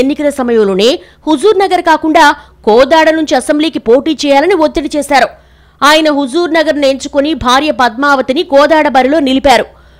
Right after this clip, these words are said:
పద్మావతి టీఆర్ఎస్ అభ్యర్థి మల్లయ్య యాదవ్ చేతిలో ఓడిపోయారు. తమ మాటలను ఉత్తమ్ పరిగణలోకి తీసుకోలేదని, సందర్భం చిక్కినప్పుడల్లా కోదాడ కాంగ్రెస్ నేతలు చర్చకు పెడుతూనే ఉన్నారట.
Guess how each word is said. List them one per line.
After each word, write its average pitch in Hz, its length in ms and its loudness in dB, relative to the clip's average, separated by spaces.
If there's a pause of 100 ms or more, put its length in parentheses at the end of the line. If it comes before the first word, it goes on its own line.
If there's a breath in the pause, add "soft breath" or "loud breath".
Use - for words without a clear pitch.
(200 soft breath)
పద్మావతి 302 540 2
టీఆర్ఎస్ 330 500 0
అభ్యర్థి 277 420 -2
మల్లయ్య 285 480 0
యాదవ్ 269 420 2
చేతిలో 320 220 -2
ఓడిపోయారు. 269 600 0 (560 soft breath)
తమ 196 140 2
మాటలను 233 460 0
ఉత్తమ్ 240 360 -2
పరిగణలోకి 285 480 0
తీసుకోలేదని, 254 760 0 (240 soft breath)
సందర్భం 311 480 -2
చిక్కినప్పుడల్లా 294 760 -2 (280 loud breath)
కోదాడ 277 420 2
కాంగ్రెస్ 269 480 0
నేతలు 269 240 0
చర్చకు 285 420 -4
పెడుతూనే 285 440 0
ఉన్నారట. 269 420 0